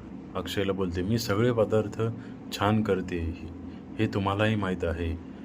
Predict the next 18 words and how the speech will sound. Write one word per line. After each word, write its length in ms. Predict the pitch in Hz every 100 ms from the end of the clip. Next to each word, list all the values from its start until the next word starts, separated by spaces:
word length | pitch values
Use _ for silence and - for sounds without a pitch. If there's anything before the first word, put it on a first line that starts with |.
| - - - - - - 98
उगाच 300 | 117 113 113
नव्हतं 300 | 110 107 113
तुम्ही 260 | 98 107
माझ्या 260 | 101 90 92
हातचे 280 | 92 90 95
जेवण 300 | 90 90 90
जेवायचं." 480 | 90 85 85 82 80 -
तेव्हा 200 | 107 107
अक्षय 280 | - - 101
बोलतो, 420 | 92 90 87 85 - - - -
"त्याला 180 | 120 131
जमाना 460 | 120 107 107 110 107
झाला 260 | 92 87
आता. 320 | 90 85 82 80 - - - -
हा 120 | 104 -
खूप 220 | 123 113
वर्ष 280 | 110 101 110
लोटली 420 | 101 92 90